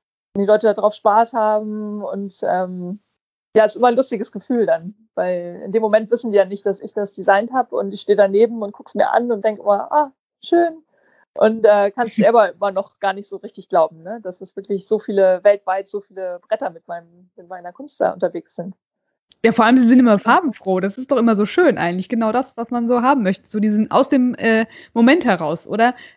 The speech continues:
Speaker 2: Hast du, äh, Bilder schon vorher im Kopf oder sagst du, die entstehen teilweise auch auf dem Wasser erst?
Speaker 1: Ähm, also ich muss sagen, wenn ich auf dem Meer bin, ist eigentlich, das Meer ist eigentlich meine größte Inspiration,
Speaker 2: Mhm.
Speaker 1: wo,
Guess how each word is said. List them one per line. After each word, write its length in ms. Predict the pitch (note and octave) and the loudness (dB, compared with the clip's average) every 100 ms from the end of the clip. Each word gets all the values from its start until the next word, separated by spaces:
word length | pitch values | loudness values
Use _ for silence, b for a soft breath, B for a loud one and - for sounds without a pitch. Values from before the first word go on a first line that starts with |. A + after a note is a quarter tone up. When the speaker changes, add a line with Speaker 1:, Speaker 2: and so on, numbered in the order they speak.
| - | -2
Speaker 2:
Hast 240 | B3 - | -2 0
du, 180 | D#4 D#4+ b b - | 0 0 b b -4
äh, 260 | A3+ A3+ | 0 2
Bilder 460 | G#3 E3+ C4 D#4+ D#4+ | 0 2 4 4 0
schon 180 | - B3 | -2 -4
vorher 340 | - D4 D4+ | -2 -4 -2
im 120 | A#3 | -2
Kopf 280 | G3+ D#4 - | -4 -6 -4
oder 180 | D#4+ C#4+ | -2 2
sagst 260 | C4 C4 B3+ | 2 0 -2
du, 60 | |
die 100 | B3 | 0
entstehen 400 | A#3 G#3+ C4 B3+ | 0 -2 -2 -2
teilweise 400 | A3+ A#3+ A#3+ A#3+ | 0 -2 0 0
auch 180 | A#3 - | -2 0
auf 220 | C#4 C#4+ | 0 2
dem 160 | D#4 D#4 | 2 2
Wasser 260 | D#4+ A3 - | 0 -2 -2
erst? 340 | - - _ _ _ _ _ _ _ _ - | -6 -10 _ _ _ _ _ _ _ _ 0
Speaker 1:
Ähm, 840 | C4 C#4+ D4+ D#4 D#4 D4+ D4+ D4+ | 2 4 2 2 -4 -10 -14 -6
also 180 | - A3+ | -4 -4
ich 60 | C4 | -6
muss 160 | C#4+ | 0
sagen, 280 | C#4+ D4+ D4+ | 2 2 0
wenn 80 | B3+ | -6
ich 140 | C4+ | -4
auf 100 | B3 | -6
dem 360 | B3 A#3+ A#3 G#3 | -6 -12 -12 -6
Meer 400 | A3 B3 D4 D#4+ | 0 2 4 0
bin, 360 | D#4+ D4+ D4+ D4 | 0 -4 -6 -16
ist 180 | C4+ - | -14 -8
eigentlich, 320 | - C4 B3 | -6 -6 -6
das 140 | B3 | -4
Meer 180 | A#3+ C4 | 2 2
ist 80 | C4+ | 2
eigentlich 180 | G#3+ A3+ | -4 -6
meine 140 | A3 | -8
größte 320 | G#3 A#3 A3 | 2 2 2
Inspiration, 800 | G3 G3 G3+ F#3 - - D3+ E3+ _ _ | -2 0 0 0 -2 -10 -14 -16 _ _
Speaker 2:
Mhm. 180 | G3 F3+ | 0 2
Speaker 1:
wo, 920 | A3 G3+ G3 G3 F#3+ F#3+ F#3 F#3 F3+ | 2 0 -2 -4 -6 -10 -10 -12 -14